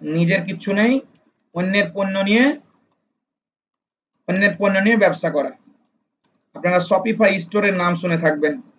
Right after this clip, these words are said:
Shopify business। আচ্ছা, আপনারা affiliate, Amazon অ্যাফিলিয়েটের সঙ্গে খুব বেশি হচ্ছে পরিচিত। আমরা,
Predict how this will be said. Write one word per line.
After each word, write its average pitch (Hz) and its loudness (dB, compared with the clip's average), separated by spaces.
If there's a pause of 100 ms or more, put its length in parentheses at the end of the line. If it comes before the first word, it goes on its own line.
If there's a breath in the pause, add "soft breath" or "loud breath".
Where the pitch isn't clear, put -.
(2000)
Shopify 175 0 (100)
business। 156 -4 (1800)
আচ্ছা, - -16 (100)
আপনারা 175 0 (120)
affiliate, 202 2 (600)
Amazon 196 2
অ্যাফিলিয়েটের 190 0
সঙ্গে 185 0 (100)
খুব 196 0 (180)
বেশি 175 0 (720)
হচ্ছে 170 2 (300)
পরিচিত। 165 0 (2500)
আমরা, 190 6